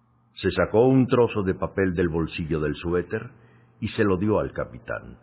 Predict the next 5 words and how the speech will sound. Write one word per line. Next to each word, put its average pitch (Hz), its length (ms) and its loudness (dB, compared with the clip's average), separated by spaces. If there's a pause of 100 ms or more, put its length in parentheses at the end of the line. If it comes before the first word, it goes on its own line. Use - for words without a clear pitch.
(1200)
"Aquí 233 280 -6
lo 214 200 0
tiene 170 640 0
descifrado". 165 760 -2 (1300)
Faz 85 320 0